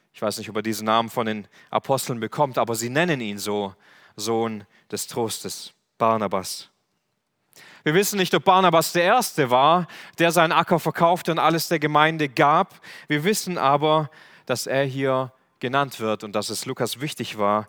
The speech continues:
dass er ihn hier nennt. Barnabas, er war schnell bereit dazu, sich um leidende Menschen zu kümmern. Ein wahrer Trost für diese Menschen zu sein.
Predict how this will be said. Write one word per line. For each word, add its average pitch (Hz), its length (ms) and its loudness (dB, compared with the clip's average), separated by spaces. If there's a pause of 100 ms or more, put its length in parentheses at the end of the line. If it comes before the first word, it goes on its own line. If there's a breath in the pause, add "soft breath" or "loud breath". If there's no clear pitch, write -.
(340 soft breath)
dass 107 200 -6
er 110 420 -2 (120)
ihn 113 200 -12
hier 107 200 -8
nennt. 107 460 -6 (680)
Barnabas, 151 520 2
er 147 140 2
war 147 160 4
schnell 156 300 0
bereit 151 400 4
dazu, 143 640 0 (720 loud breath)
sich 151 200 -2
um 151 100 0
leidende 160 340 4
Menschen 165 400 0
zu - 160 -8
kümmern. 120 360 -2 (600)
Ein 120 180 0
wahrer 147 300 4
Trost 180 480 0
für 160 100 -4
diese 131 220 -2
Menschen 113 340 -4
zu 120 140 -6
sein. 107 400 -2